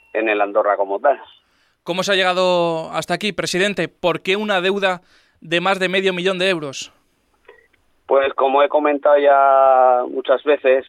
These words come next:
Speaker 1: pues al final es una mala gestión cuando uno cree ser más de lo que es y gasta más de lo que tiene.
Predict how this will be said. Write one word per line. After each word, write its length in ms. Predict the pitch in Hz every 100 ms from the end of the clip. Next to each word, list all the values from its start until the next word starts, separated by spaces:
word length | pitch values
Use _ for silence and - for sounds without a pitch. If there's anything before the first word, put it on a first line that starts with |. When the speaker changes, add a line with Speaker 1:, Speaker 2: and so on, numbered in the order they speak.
| _
Speaker 1:
pues 300 | 113 110 -
al 160 | 107
final 340 | 110 110 123 123
es 180 | 123
una 520 | 123 117 117 117 117 117
mala 340 | 117 117 113
gestión 560 | - 110 - 135 131 127
cuando 320 | 117 107 110
uno 300 | 113 113 110
cree 480 | - 113 113 113 113 -
ser 200 | 120 110
más 280 | 110 113 107
de 100 | 113
lo 160 | 107 104
que 400 | 113 120 131 131
es 60 | -
y 120 | 110
gasta 380 | 104 107 - 107
más 240 | 110 107
de 100 | 104
lo 140 | 104 101
que 140 | 107
tiene. 340 | 107 123 135